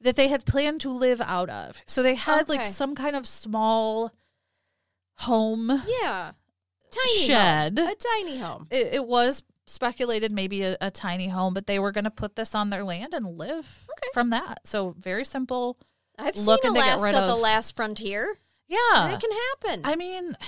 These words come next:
Speaker 1: if that's, if you love nature and you
Speaker 2: Yeah.
Speaker 1: literally wanna be amongst it.
Speaker 2: And you only wanna rely on yourselves and on nature and not anyone.
Speaker 1: Yeah.
Speaker 2: Okay.
Speaker 1: So that was their goal.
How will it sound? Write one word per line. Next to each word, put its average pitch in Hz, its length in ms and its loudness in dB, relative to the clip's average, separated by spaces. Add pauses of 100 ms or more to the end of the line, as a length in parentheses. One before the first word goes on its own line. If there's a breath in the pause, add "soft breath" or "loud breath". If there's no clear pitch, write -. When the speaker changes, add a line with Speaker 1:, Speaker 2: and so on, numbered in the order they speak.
(160 loud breath)
Speaker 1:
if 233 160 -10
that's, - 460 -6
if 262 160 -8
you 254 240 -6
love 320 240 0
nature 330 360 -8
and 277 140 -6
you 233 160 -4
Speaker 2:
Yeah. 240 160 -8
Speaker 1:
literally 247 420 -4
wanna 220 260 -4
be 208 300 -8
amongst 185 540 -6
it. 233 280 -2
Speaker 2:
And 226 100 -6
you 220 180 -6
only 214 320 -8
wanna 214 240 -6
rely 196 420 -8
on 190 160 -8
yourselves 180 720 -8
and 175 320 -12
on 170 280 -10
nature 226 460 -8
and 202 220 -10
not 180 220 -8
anyone. 240 460 -4
Speaker 1:
Yeah. 240 80 -6
Speaker 2:
Okay. 427 400 -10 (460)
Speaker 1:
So 180 540 -6
that 185 200 -8
was 262 160 -8
their 277 180 -6
goal. 208 580 -10